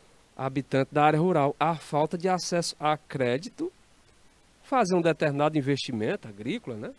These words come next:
A falta de acesso a crédito e a ciência e tecnologia.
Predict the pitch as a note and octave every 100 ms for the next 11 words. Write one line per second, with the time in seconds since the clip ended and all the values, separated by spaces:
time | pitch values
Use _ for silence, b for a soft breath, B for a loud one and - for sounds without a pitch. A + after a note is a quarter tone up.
0 | _ - _ _ _ _ _ _ _ _
1 | _ _ _ - _ - C3 B2 D3 C#3
2 | C#3 C3 B2+ B2 - C3 B2 - A2+ G#2
3 | C#3 D3 - C3 D3 - - _ _ F#3
4 | F#3+ F3 - G#3+ F#3+ E3+ F3+ - F#3+ -
5 | F#3 - F#3 F#3+ G3 A#2+ C3+ E3 D3 A2+